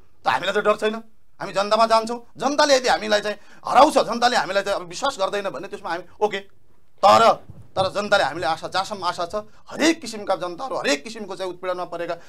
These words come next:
महिला, दलित समुदाय सबैमा चाहिँ के आशा रहेछ, स्थायी सरकारको न-, कल्पना गरेको थियो। यो स्थायी सरकारलाई भत्ताभङ्ग बनाउने जुन एउटा राजनीतिक अस्थिरता निम्त्याउने किसिमको जो चलखेल हो, यसको,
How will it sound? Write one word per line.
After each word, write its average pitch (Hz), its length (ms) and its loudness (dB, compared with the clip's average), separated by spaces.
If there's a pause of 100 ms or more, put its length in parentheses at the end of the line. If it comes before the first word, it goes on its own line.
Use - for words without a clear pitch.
(140)
महिला, 175 240 2
दलित 180 320 -4
समुदाय 214 320 2
सबैमा 277 420 2
चाहिँ 240 200 -2
के 214 60 -2
आशा 190 220 0
रहेछ, 185 320 -6 (300)
स्थायी 285 260 2
सरकारको 220 460 2
न-, 202 240 -10
कल्पना 190 320 0
गरेको 175 240 -4
थियो। 240 120 -6 (200)
यो 247 120 -4
स्थायी 240 200 2
सरकारलाई 190 420 2 (160)
भत्ताभङ्ग 190 440 0 (100)
बनाउने 220 360 0 (280)
जुन 202 160 -6
एउटा 196 160 -2
राजनीतिक 180 480 -6
अस्थिरता 196 480 -2 (160)
निम्त्याउने 254 400 0
किसिमको 208 240 -10
जो 185 160 -8 (240)
चलखेल 156 300 -2
हो, 226 100 -8
यसको, 233 240 -8